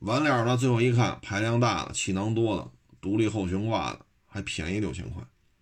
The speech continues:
所以凌派这就是什么呢？就是它因为I D C D这套廉价版的混动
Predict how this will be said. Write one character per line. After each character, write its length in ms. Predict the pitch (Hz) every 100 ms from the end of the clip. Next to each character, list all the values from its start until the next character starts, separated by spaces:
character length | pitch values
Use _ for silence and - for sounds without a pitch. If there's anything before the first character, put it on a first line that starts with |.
| _ _ _ _ _ _ _ _ _ _ _ _ _ _
所 220 | - 175
以 60 | 160
凌 200 | 135 165
派 400 | 160 135 107 - -
这 140 | 139
就 80 | 120
是 80 | 101
什 180 | 104
么 80 | 101
呢？ 300 | 117 107 82
就 120 | - 120
是 180 | 110
它 460 | 101 131 143 135 - _ _ _ _
因 200 | 143 147
为 280 | 143 139 -
I 180 | 135 139
D 140 | 127
C 200 | 123 131
D 180 | 131 139
这 160 | 104 95
套 180 | 95 82
廉 240 | 87 101
价 200 | 127 104
版 140 | 82
的 100 | 76
混 240 | 87 110 92
动 240 | 95 -